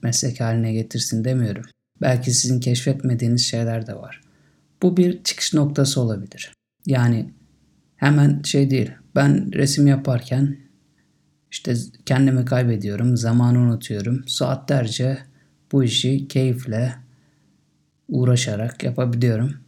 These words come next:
O zaman ben ressam olmalıyım diyebilirsiniz. Ama buradan şu da çıkabilir. Ben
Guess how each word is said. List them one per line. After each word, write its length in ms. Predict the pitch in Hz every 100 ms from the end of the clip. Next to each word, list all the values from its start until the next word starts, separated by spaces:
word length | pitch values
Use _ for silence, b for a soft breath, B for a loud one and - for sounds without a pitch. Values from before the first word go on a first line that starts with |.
| _
O 100 | 135
zaman 340 | 117 117 127
ben 200 | 127 127
ressam 400 | 120 113 139 123
olmalıyım 500 | 110 107 107 123 143 - _
diyebilirsiniz. 800 | 151 147 139 135 127 110 98 95 _ b b b b
Ama 500 | - 135 147 - -
buradan 480 | 147 147 143 - - - _ _ _ _ _
şu 240 | - -
da 100 | 139
çıkabilir. 760 | 131 - 104 98 135 - - _ _
Ben 300 | 135 135 -